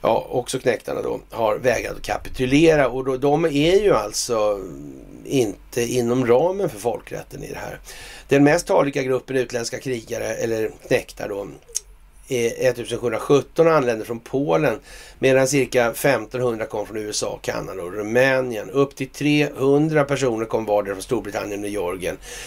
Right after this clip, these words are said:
medan hundranittiotre kom från de turkiskt kontrollerade områdena i Syrien. Och därför kan vi ju säga så här också, att helt säkert så är det så att den turkiska underrättelsetjänsten också finns inblandad i det här. Alltså, det är ju liksom inte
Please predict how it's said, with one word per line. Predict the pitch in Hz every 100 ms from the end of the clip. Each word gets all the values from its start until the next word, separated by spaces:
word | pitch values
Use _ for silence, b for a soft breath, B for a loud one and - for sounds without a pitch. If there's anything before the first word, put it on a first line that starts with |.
| B
medan | 160 147 131 131 135
hundranittiotre | 139 139 127 123 131 131 135 123 135 147
kom | 123 107 104
från | 110 107
de | 107
turkiskt | 120 127 139 139
kontrollerade | - 135 143 120 104 101
områdena | 104 92 90 92 95
i | -
Syrien. | - 139 143 139 113
Och | 117 - B B B -
därför | 127 127
kan | 131
vi | 127
ju | 123
säga | 123 110
så | 113
här | 123 131 107
också, | - 110 107 113
att | 113 - - -
helt | 120 139 131 -
säkert | 120 110 - 107
så | -
är | 107 104
det | 104
så | -
att | 98
den | 98
turkiska | 143 160 147 - 127
underrättelsetjänsten | 104 95 - 104 98 - - B B
också | - 165 175 - - 190
finns | - - - - -
inblandad | 127 110 87 90 82 85 92 - -
i | 90 82
det | 92
här. | 98 - 67 57
Alltså, | - 98
det | 120 120 127
är |
ju | 120 113
liksom | 107 120
inte | 110 113